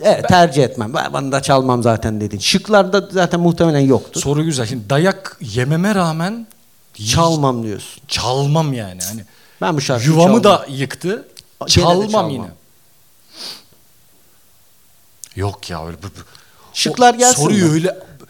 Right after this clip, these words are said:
Speaker 2: soruyla öyle dövüyorsun ki insanı. <laughs> Cevabı düşünecek ne hal kalıyor? O ara neleri düşündüm, kızı düşündüm. Niye hocam değil? Hoca da olabilir, <laughs> de olabilir.
Speaker 1: Çok
Speaker 2: Ona
Speaker 1: büyük
Speaker 2: bir ara
Speaker 1: sapık
Speaker 2: çok
Speaker 1: ya.
Speaker 2: takıldım.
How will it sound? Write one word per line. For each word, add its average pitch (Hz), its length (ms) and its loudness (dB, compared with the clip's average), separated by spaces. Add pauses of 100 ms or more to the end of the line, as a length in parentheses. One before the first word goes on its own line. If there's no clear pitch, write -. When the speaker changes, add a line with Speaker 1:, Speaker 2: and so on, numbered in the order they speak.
Speaker 2:
soruyla 208 460 -6
öyle 190 180 -8 (140)
dövüyorsun 180 340 2
ki 147 100 -4
insanı. 104 380 -2 (260)
<laughs> 156 260 -6
Cevabı 202 500 2
düşünecek 185 540 -2
ne 160 120 -4
hal 139 280 -2
kalıyor? 131 580 0 (240)
O 202 200 4
ara 170 180 6
neleri 175 340 8
düşündüm, 147 320 0
kızı 143 320 0
düşündüm. 127 640 -2 (460)
Niye 160 180 4
hocam 139 460 4
değil? 113 260 -6 (100)
Hoca 147 320 0
da 143 40 -2
olabilir, 131 380 2
<laughs> 196 140 6
de 208 40 4
olabilir. 139 400 -4
Speaker 1:
Çok 180 120 2
Speaker 2:
Ona 165 100 6
Speaker 1:
büyük 190 140 6
Speaker 2:
bir 190 60 4
ara 160 60 4
Speaker 1:
sapık 151 140 4
Speaker 2:
çok 147 160 -2
Speaker 1:
ya. 147 100 -2
Speaker 2:
takıldım. 120 420 -6